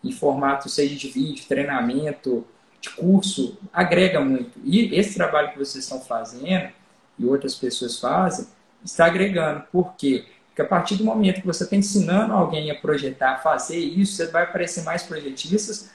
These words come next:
consequentemente, você vai abrir mais mercado para executores. Você pega o estado de Minas Gerais hoje, nós temos três executores.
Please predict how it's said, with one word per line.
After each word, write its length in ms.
consequentemente, 880
você 200
vai 160
abrir 140
mais 300
mercado 760
para 160
executores. 1040
Você 140
pega 220
o 40
estado 280
de 80
Minas 200
Gerais 460
hoje, 340
nós 180
temos 280
três 320
executores. 840